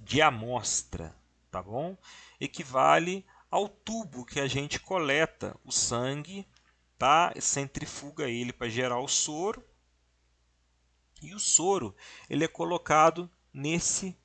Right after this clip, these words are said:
recipiente aqui, nessa cuveta de amostra, que é diferente de cuveta de reação. Aqui você não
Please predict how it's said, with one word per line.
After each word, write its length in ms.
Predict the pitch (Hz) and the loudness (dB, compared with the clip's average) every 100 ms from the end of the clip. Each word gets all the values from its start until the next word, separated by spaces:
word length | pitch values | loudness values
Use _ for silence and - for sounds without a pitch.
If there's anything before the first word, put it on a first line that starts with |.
| - | -8
recipiente 760 | 180 185 - - 175 170 170 | -2 -2 -2 -4 -4 -4 -4
aqui, 280 | 196 - 170 | -6 -6 -6
nessa 360 | 139 135 139 - | -2 -2 0 -2
cuveta 760 | - 202 151 123 160 - 151 | -6 -16 -8 -2 -2 -2 -8
de 180 | 170 143 | -2 2
amostra, 680 | 185 175 135 113 - - 85 - - - | 2 2 -2 -2 -6 -10 -14 -16 -18 -18
que 120 | - 110 | -6 -4
é 40 | |
diferente 760 | 107 165 - 190 120 123 - 151 | -4 -6 -4 -4 -2 -4 -6 -10
de 160 | 143 | -12
cuveta 580 | - 226 165 120 123 131 | -14 -18 -10 -6 -6 -8
de 100 | 131 | -8
reação. 640 | 123 147 151 - - 104 92 - - - - | -2 0 0 2 0 -2 -6 -18 -20 -10 2
Aqui 600 | 131 - 185 196 214 - - - - | 2 2 -6 -4 -4 -6 -12 -20 -6
você 340 | 135 - - | -2 2 0
não 480 | 151 147 175 233 | 0 2 2 2